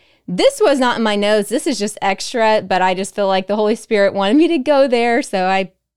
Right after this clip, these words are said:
kind of apologize for stepping on toes, but, um, you can blame the Holy Spirit for that because, yeah, we, we gotta do a better job here so that we can be safe places for each other. All right, now here's the third way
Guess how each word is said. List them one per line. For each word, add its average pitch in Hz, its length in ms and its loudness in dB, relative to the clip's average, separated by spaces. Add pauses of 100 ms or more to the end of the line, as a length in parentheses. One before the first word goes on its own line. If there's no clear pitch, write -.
kind 262 240 -2
of 247 80 -4
apologize 233 580 -2
for 214 100 -6
stepping 214 340 -6
on 196 120 -4
toes, 190 300 -2
but, 170 300 -6
um, 175 200 -8
you 185 80 -8
can 196 140 -6
blame 185 200 -4
the 196 60 -8
Holy 180 160 -6
Spirit 180 300 -8
for 175 80 -10
that 170 200 -4
because, 175 400 -4 (420)
yeah, 175 320 -4
we, 233 220 -2
we 220 140 0
gotta 240 220 0
do 226 120 2
a 196 40 0
better 196 200 -2
job 175 300 -2
here 175 160 -4
so 190 140 -10
that 185 100 -8
we 202 100 -4
can 190 300 -6
be 180 140 -4
safe 170 360 -10
places 254 640 -4 (260)
for 185 400 0 (180)
each 175 160 -8
other. 165 340 -10 (720)
All 220 80 2
right, 196 160 0
now 208 120 -2
here's 311 320 -2
the 330 100 -2
third 180 280 -2
way 170 380 -4